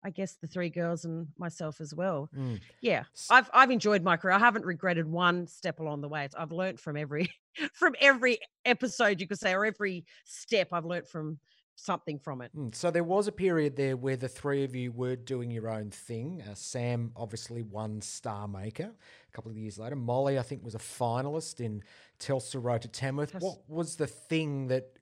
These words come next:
Speaker 2: kind of made you decide to stop doing that and become a trio?
Speaker 1: Well, we always said that once Molly finished high school, we'd, we'd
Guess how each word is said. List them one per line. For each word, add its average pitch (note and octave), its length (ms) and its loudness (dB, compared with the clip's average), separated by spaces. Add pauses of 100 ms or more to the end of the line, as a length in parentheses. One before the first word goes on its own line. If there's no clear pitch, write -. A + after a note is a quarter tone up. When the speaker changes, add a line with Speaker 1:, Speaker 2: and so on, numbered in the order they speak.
Speaker 2:
kind C3+ 160 -2
of A#2 120 -4
made C3 280 2
you B2 140 -4
decide A#2 640 -4 (160)
to - 100 -14
stop - 460 -4 (840)
doing B2 260 -2
that A#2 240 0
and A2+ 280 -6 (380)
become - 320 -6
a G#2+ 60 -4
trio? A#2 500 -2 (1200)
Speaker 1:
Well, C#4 380 0 (400)
we C#4 160 -4
always D#4+ 580 -2 (160)
said G3 380 -4
that G3 140 -4
once G#3 340 -6
Molly F3 340 2
finished F3 360 -2
high D3+ 220 0
school, D#3 280 -6
we'd, C#3+ 220 -4 (200)
we'd E3 220 -4